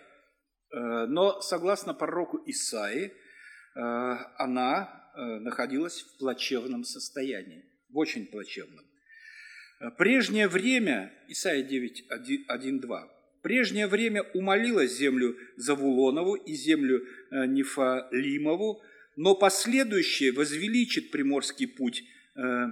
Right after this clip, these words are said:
за Иорданскую страну, Галилею языческую. Народ, ходящий во тьме, увидит свет великий,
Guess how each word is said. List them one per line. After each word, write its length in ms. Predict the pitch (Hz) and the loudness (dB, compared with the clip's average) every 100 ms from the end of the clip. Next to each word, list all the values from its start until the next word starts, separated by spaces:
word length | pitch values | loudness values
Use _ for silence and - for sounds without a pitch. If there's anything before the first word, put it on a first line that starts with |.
| - _ _ - | -6 _ _ -8
за 180 | 147 | 2
Иорданскую 720 | 143 151 139 160 143 - 143 | 6 6 6 4 4 0 -2
страну, 520 | 135 139 139 143 101 - - 123 110 | -2 0 0 0 -4 -8 -20 -10 2
Галилею 800 | 151 135 120 123 180 180 175 - - 110 | 4 4 2 2 2 0 -4 -8 -20 -4
языческую. 1040 | 123 156 135 156 156 - - - 92 - - - - - | 0 0 0 -2 -2 -8 -8 -6 -6 -6 -18 -20 -20 -4
Народ, 380 | 127 208 220 - | 4 6 6 4
ходящий 540 | 139 131 117 - 117 | 0 0 0 -2 -6
во 120 | 110 | -6
тьме, 240 | 110 127 107 | -6 -4 -4
увидит 440 | 101 98 92 95 | -4 -8 -12 -12
свет 400 | - 131 185 247 - - - | -12 -4 -2 -2 -4 -20 -4
великий, 680 | 190 202 208 - 190 190 | -2 0 -2 -4 -6 -6